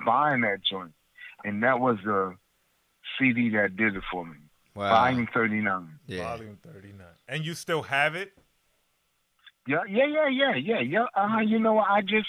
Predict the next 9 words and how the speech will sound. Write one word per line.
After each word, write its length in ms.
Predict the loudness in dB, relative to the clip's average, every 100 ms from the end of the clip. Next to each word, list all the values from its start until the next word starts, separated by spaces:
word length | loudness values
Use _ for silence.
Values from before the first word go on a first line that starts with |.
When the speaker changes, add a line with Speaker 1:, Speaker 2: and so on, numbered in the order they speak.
| -2
Speaker 1:
sold 220 | -2 0
a 80 | 0
hundred 440 | 0 -2 2 2
of 200 | 2 0
'em. 80 | -4 -14 -16 -16 2
That, 260 | 4 4 0 -6 -16 -16 2
that 260 | 4 4 0 0
C 140 | 0
D 280 | 2 0 -2